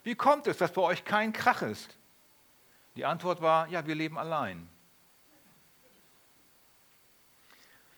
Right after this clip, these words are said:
Das zeigt, wir sind unfähig aus eigener Kraft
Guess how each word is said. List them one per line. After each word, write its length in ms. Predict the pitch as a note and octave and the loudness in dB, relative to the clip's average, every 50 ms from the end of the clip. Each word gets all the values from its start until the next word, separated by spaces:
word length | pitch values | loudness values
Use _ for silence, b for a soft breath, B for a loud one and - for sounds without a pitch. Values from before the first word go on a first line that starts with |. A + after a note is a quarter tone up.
| b b b b - | b b b b -8
Das 220 | C#3+ C#3 - - | -8 -8 -6 -6
zeigt, 540 | - - - G#3 F#3 D3+ A#2 A2 - - - | -4 2 6 8 8 8 6 4 -4 -8 -8
wir 100 | C3 A#2+ | -8 -6
sind 220 | C#3+ C#3+ C#3 - - | -6 -6 -8 -6 -6
unfähig 680 | E3 F#3+ F#3+ E3 - - - B2 G#2 G#2+ A2 - - | -4 -4 -4 -6 -8 -10 -8 -8 -6 -8 -8 -8 -12
aus 120 | F#2+ - | -10 -6
eigener 340 | - A#2+ C#3 C#3 - C#3+ C#3 | -2 -2 -2 -2 -2 -6 -6
Kraft 440 | - - - B2+ A#2+ A#2+ - - | -6 -6 -4 -2 -2 -2 -4 -8